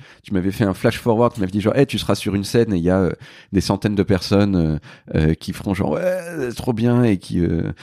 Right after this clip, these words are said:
euh, et qui applaudiront tout ça, j'aurais fait, « Oh, mais en fait, ça, ça me suffit que ça arrive une fois et je serais content pour, euh,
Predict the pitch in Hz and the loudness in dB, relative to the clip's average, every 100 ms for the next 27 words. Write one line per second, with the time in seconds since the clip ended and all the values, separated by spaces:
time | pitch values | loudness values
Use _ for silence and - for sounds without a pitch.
0 | - - 90 80 - - 87 76 104 95 | -18 -6 -2 0 -2 0 0 2 2 2
1 | 95 90 - 135 107 80 - - - 85 | 0 -4 0 0 2 0 0 -2 -2 -2
2 | 85 - - - 113 - 90 - 82 101 | -2 -4 -4 -2 0 0 0 0 -2 -2
3 | 113 147 98 - 80 85 78 104 95 - | 0 0 0 -2 -2 -2 0 2 2 2
4 | 92 - - - 76 - 85 85 - 107 | 0 -2 -20 -6 -4 0 0 0 0 0
5 | 98 85 80 78 78 | 0 0 0 0 -2